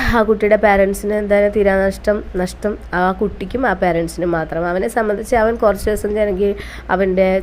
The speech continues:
ചുറ്റുപാടും ഡിപ്രസ്ഡ് ആയിട്ട്, ഡിപ്രഷനൊന്നും ഉണ്ടാവില്ല, ജൽ-, ഭയമുണ്ടാവും. പെട്ടെന്ന്, ഏഹ്, ഞാൻ കാരണമാണല്ലോ എന്നുള്ളൊരു ഭയം ഉണ്ടാവും.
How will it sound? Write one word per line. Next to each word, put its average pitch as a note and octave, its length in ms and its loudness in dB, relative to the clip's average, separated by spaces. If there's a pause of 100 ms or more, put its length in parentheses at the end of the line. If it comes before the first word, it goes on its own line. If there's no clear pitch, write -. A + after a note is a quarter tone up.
ചുറ്റുപാടും F3+ 560 0
ഡിപ്രസ്ഡ് E3+ 440 -4
ആയിട്ട്, E3+ 200 0
ഡിപ്രഷനൊന്നും G#3 640 -4
ഉണ്ടാവില്ല, A3+ 360 2
ജൽ-, G3 220 0 (520)
ഭയമുണ്ടാവും. F#3 680 2 (260)
പെട്ടെന്ന്, F3+ 460 -2 (500)
ഏഹ്, F3 140 0
ഞാൻ F#3 220 2
കാരണമാണല്ലോ F3+ 760 2
എന്നുള്ളൊരു F3+ 240 2
ഭയം E3+ 260 0
ഉണ്ടാവും. E3+ 360 -2